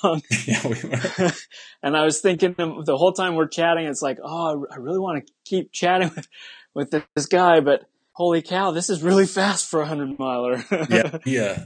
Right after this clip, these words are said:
Speaker 2: We were going a little, well, that's an easy section to go. I mean, you've run it since then too, and that's just an easy section to go fast on.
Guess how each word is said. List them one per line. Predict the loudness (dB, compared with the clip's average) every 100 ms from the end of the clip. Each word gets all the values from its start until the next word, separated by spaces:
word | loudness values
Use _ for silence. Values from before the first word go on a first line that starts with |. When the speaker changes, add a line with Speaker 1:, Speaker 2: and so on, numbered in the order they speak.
| -14
Speaker 2:
We | -4 -2
were | 0 0 -2
going | -2 -2 0
a |
little, | -2 -4 -4
well, | -2 -4
that's | -4
an | -10
easy | -6 -4 -2
section | -2 -2 -4 -4 -4
to | -4
go. | -4 -4
I |
mean, | 0 0
you've | 0 -2
run | -2
it |
since | -2 -4 -4 -6
then | -8 -8
too, | -4 -2
and |
that's | -2 -6
just | -8 -8
an | -8
easy | -4 -2 -2
section | -2 -4 -4 -6
to | -6
go | -8
fast | -10 -10 -10 -10
on. | -12 -16